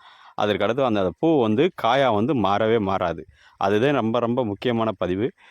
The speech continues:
ஏன், ஏன் மற்ற காலங்கள பயிர் செய்யக்கூடாதா அப்படின்னு சொல்லலாம். எங்க பகுதியில மற்ற காலங்கள்ல யாரும் பயிர் செஞ்சதே கிடையாது. ஏன், நாங்க இது துவரை அறுவடை பண்ண பிறகு வேற நெல்லு, வல்ல பருத்தி இந்த மாதிரி பயிர்கள் பயிர் செய்வோம்.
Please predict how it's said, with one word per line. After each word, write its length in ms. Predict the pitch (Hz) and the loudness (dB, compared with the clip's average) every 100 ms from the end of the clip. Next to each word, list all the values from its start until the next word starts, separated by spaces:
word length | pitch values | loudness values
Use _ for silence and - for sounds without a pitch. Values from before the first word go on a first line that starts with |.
| _ - | _ -6
ஏன், 520 | 127 120 113 110 113 | -2 0 0 0 0
ஏன் 200 | 131 160 | 2 4
மற்ற 340 | 131 135 180 | 2 2 0
காலங்கள 400 | 175 165 170 165 156 | 2 2 2 2 0
பயிர் 260 | 135 135 139 139 | 2 0 2 2
செய்யக்கூடாதா 560 | 127 117 117 113 117 | 2 2 2 2 2
அப்படின்னு 220 | 95 104 117 | 2 0 -2
சொல்லலாம். 400 | - 92 101 156 _ - _ _ | -2 0 -2 -4 _ -20 _ _
எங்க 360 | 95 98 107 | -2 0 0
பகுதியில 540 | 139 143 151 156 156 202 - _ _ _ - | 0 2 4 4 2 0 -4 _ _ _ -20
மற்ற 500 | - 110 117 - 143 | -4 -2 -2 0 2
காலங்கள்ல 580 | 131 127 131 123 135 185 - - - | 4 2 2 2 2 0 -2 -14 -8
யாரும் 420 | 104 104 120 139 131 | 0 2 2 0 0
பயிர் 260 | 110 127 - | 0 0 0
செஞ்சதே 380 | 113 113 127 | 0 2 0
கிடையாது. 520 | 113 95 98 92 131 285 _ - - | 0 0 0 0 -2 -2 _ -20 -14
ஏன், 260 | - 123 117 | -2 0 2
நாங்க 240 | 104 107 104 101 98 98 98 95 92 - | 0 2 2 2 2 2 2 0 -2 -4
இது 360 | 110 127 113 98 | -2 0 2 2
துவரை 340 | 127 156 180 | 2 2 4
அறுவடை 320 | 135 131 147 127 | 4 4 2 2
பண்ண 220 | 120 117 | 0 0
பிறகு 480 | 113 117 156 220 - | 0 0 2 2 0
வேற 400 | 113 110 139 110 | -6 -2 0 2
நெல்லு, 440 | 107 110 113 113 110 | 0 2 2 2 2
வல்ல 240 | 110 107 101 | 2 -2 -2
பருத்தி 300 | 107 107 120 | -4 -2 0
இந்த 200 | 107 127 | 0 2
மாதிரி 220 | 135 143 | 2 0
பயிர்கள் 340 | 120 113 117 110 | 0 0 0 0
பயிர் 180 | 104 107 | 0 -2
செய்வோம். 380 | - 87 104 | -2 -2 -2